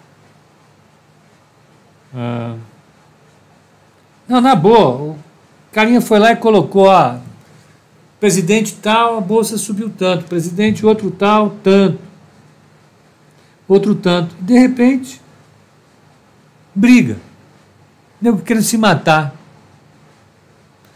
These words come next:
Xingou a corretora de invasora de terra. É, daqui a pouco é isso. Coisa de doido. Mas enfim, gente, acho que é isso.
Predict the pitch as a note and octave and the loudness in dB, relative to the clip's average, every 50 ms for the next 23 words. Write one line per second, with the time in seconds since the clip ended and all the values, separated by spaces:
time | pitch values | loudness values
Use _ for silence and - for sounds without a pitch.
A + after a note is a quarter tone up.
0 | _ _ _ - - G#3+ G3+ F#3+ A3 A#3 A#3 A#3 G#3+ G#3 G3 G3+ G#3+ G#3+ G#3 A3 | _ _ _ -4 0 0 2 4 4 4 4 4 4 2 4 4 4 2 4 4
1 | G3 G#3 F#3+ E3+ F3 G3+ G#3 G3 G3+ E3 - F#3 F#3 F#3 F#3+ G3+ B3 C#4 C#4+ B3 | 4 4 4 4 2 2 2 0 -2 -2 -2 -2 -2 0 0 -2 -2 -2 -2 -2
2 | E3 C#3 C#3 C#3 C#3+ C#3+ - - _ _ _ - C4 C4 - - G#3 A3 B3 B3 | -2 -2 -4 -6 -6 -10 -12 -16 _ _ _ -10 -8 -8 -6 -4 -4 -2 -2 -2
3 | A#3+ - - A#3+ B3 C4 A#3 F#3 F#3 E3 - - - - _ _ _ _ _ _ | -2 -4 -4 -2 0 0 0 0 -2 -4 -6 -10 -16 -20 _ _ _ _ _ _
4 | _ _ _ _ _ _ _ _ _ - B3+ B3+ A#3+ B3 F3+ D3+ D#3 D3+ D3 C3+ | _ _ _ _ _ _ _ _ _ -2 0 0 2 0 0 2 2 4 4 4
5 | A#2+ G#2 - - - - _ _ _ _ _ _ _ _ _ _ _ _ _ _ | 2 -2 -6 -14 -20 -20 _ _ _ _ _ _ _ _ _ _ _ _ _ _
6 | _ _ _ _ _ _ _ _ _ _ _ - A3+ A3+ B3 A#3 - - F#3+ F3+ | _ _ _ _ _ _ _ _ _ _ _ 0 2 4 4 4 4 2 2 2
7 | D3+ A#2+ D#3 D#3+ C#3 C3 - - - - _ _ _ _ _ _ - A3 - - | 2 2 2 0 0 -2 -6 -10 -16 -18 _ _ _ _ _ _ 0 0 0 2
8 | - - G#3 F3 D3 C3 A#2+ A2+ - - - | 2 4 4 6 4 4 2 0 -6 -12 -20